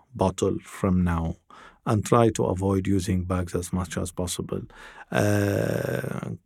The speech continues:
cutlery, uh, plates, uh, stirrers, all of these, try to use reusable, uh, products. What, what do you want me not to do is to stop using these products. Stop using these and try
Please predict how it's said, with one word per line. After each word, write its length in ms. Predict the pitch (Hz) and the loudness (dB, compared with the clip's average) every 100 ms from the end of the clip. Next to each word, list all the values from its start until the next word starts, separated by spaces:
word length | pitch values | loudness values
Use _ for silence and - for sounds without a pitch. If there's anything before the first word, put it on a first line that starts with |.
| - | 2
cutlery, 840 | 113 - 104 101 98 92 95 - - | 2 4 4 4 4 4 2 -2 -4
uh, 500 | 87 95 95 104 104 101 _ | -2 0 -2 -2 -2 -4 _
plates, 840 | - 110 107 104 98 98 - - - | 0 4 6 4 2 0 -6 -8 -6
uh, 180 | - | -4
stirrers, 720 | - - 117 107 101 95 95 - - | -4 2 4 6 4 2 0 -6 2
all 260 | 123 120 | 6 6
of 160 | 104 92 | 4 4
these, 260 | 95 92 | 2 2
try 240 | - 113 117 | 2 4 4
to 160 | - | 2
use 320 | 104 104 104 - - - - - - | 2 2 0 -4 -16 -20 -20 -4 2
reusable, 1040 | 117 120 107 95 98 95 98 101 92 92 | 4 6 4 2 0 0 0 -2 -2 -4
uh, 40 | |
products. 480 | 90 - 90 87 - - - - - | -6 -4 -4 -4 -10 -20 -20 -20 -12
What, 280 | - 107 123 _ _ - - - - | 0 2 2 _ _ -4 -4 -4 -2
what 180 | 123 117 | 2 4
do 80 | 120 | 6
you 80 | |
want 220 | 127 127 - | 4 4 4
me 260 | 117 117 | 4 4
not 520 | 160 165 151 139 143 - - | 2 0 0 4 4 2 2
to 100 | 127 | 2
do 340 | 120 170 220 | 6 4 4
is 340 | 190 160 143 - | 4 4 4 0
to 120 | - | -2
stop 400 | - - 156 - | -2 2 2 4
using 320 | 165 160 135 | 2 4 4
these 180 | 92 90 | 2 -2
products. 460 | - - 107 - - _ _ - | -6 -8 -8 -16 -20 _ _ -6
Stop 280 | - 151 - | 2 2 4
using 300 | 139 120 101 | 4 4 2
these 160 | 98 | 0
and 340 | 110 127 127 - | 2 4 4 4
try 400 | 147 151 175 | 4 6 6